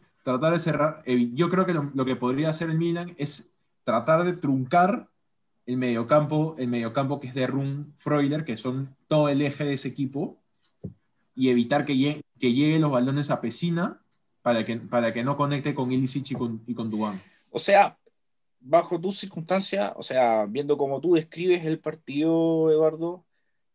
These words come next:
Speaker 2: yo lo que haría sería lo siguiente: colocaría a Meite con Kessie.
Speaker 1: Yo también. Yo también.
Speaker 2: Con Kessie.
Speaker 1: Convendría.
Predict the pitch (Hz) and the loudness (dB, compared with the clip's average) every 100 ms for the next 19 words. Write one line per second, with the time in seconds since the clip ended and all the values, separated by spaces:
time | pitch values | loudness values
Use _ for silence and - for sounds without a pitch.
0 | _ _ - 143 240 - 135 143 190 - | _ _ -2 0 2 2 2 2 2 0
1 | 170 185 180 117 117 151 127 143 147 143 | -2 -2 -4 -6 -6 -6 -8 -2 -2 -2
2 | 143 185 180 120 - 170 208 196 127 - | 0 0 0 -6 -2 -2 -2 -6 -8 -10
3 | - _ _ _ _ _ _ _ _ - | -18 _ _ _ _ _ _ _ _ -6
4 | 131 135 123 107 98 - _ _ _ _ | -4 -2 -2 -4 -6 -14 _ _ _ _
5 | _ _ 117 127 131 123 113 - 196 156 | _ _ -2 0 0 -2 -2 -4 -2 -2
6 | 139 - - _ - _ 123 117 120 113 | -2 -8 -14 _ -20 _ -8 -6 -2 -2
7 | 107 | -4